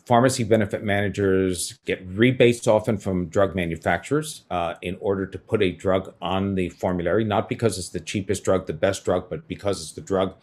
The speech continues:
for which they've received a rebate with no transparency requirement. It's not illegal for them not to disclose that to the pharmacist or to anyone else. And as a result, we, we have an inflation of drug prices by the fact that they are involved in about eighty-five to ninety percent of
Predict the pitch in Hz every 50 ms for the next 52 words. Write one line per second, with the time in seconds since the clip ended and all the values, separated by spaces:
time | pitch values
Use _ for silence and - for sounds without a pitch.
0 | - - - _ _ - 95 90 90 101 92 - 107 98 90 85 90 - - 107
1 | 98 - 90 90 95 98 95 95 98 95 - - 90 90 - 95 92 98 104 110
2 | 120 131 131 - 120 107 95 - - 98 95 92 92 - 98 90 90 90 87 -
3 | - 95 82 80 92 101 92 80 - 98 95 - - _ _ - - - _ -
4 | 107 101 101 95 98 98 95 95 95 92 - 101 92 92 90 90 87 85 85 -
5 | - 92 80 - - - 98 90 87 90 87 87 - - 90 80 - - 95 90
6 | 95 92 90 - 101 92 - 82 78 78 82 78 95 87 82 80 82 73 76 80
7 | 87 - - - _ - - - - - - - - - 113 101 104 101 104 101
8 | - _ - 110 98 90 104 101 104 98 - - 139 139 123 107 - - - _
9 | _ _ _ _ _ _ - 127 101 110 110 104 101 - - 107 101 104 107 110
10 | 95 101 98 95 92 - - - 127 131 135 131 - - 110 95 - - 113 110
11 | 110 - - 117 101 95 - - 95 92 87 82 - - 92 85 82 - - 110
12 | 104 95 - 104 80 - - _ _ _ _ _ - 104 110 107 104 98 95 90
13 | 101 101 101 101 87 - 98 90 90 78 87 98 101 101 - - - - 113 110
14 | 104 104 95 - 107 98 95 - 101 92 90 95 95 92 92 - 92 90 - 101
15 | 92 85 -